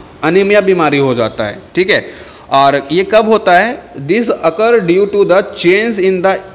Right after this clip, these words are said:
eleventh autosomal chromosomes। अब देखो, पटाउ syndrome और sickle सेल anemia में क्या अंतर है। इसमें तेरहवें नंबर के autosomal chromosome में बदलाव हो रहा था। अब इस sickle cell anemia में क्या होगा, ग्यारहवें नंबर के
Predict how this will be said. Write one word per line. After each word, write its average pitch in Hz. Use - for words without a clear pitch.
eleventh 202
autosomal 170
chromosomes। 139
अब 151
देखो, 214
पटाउ 196
syndrome 196
और 175
sickle 175
सेल 190
anemia 175
में 190
क्या 185
अंतर 180
है। 202
इसमें 202
तेरहवें 202
नंबर 202
के 208
autosomal 185
chromosome 190
में 185
बदलाव 180
हो 180
रहा 175
था। 180
अब 175
इस 214
sickle 202
cell 202
anemia 185
में 196
क्या 185
होगा, 175
ग्यारहवें 175
नंबर 175
के 165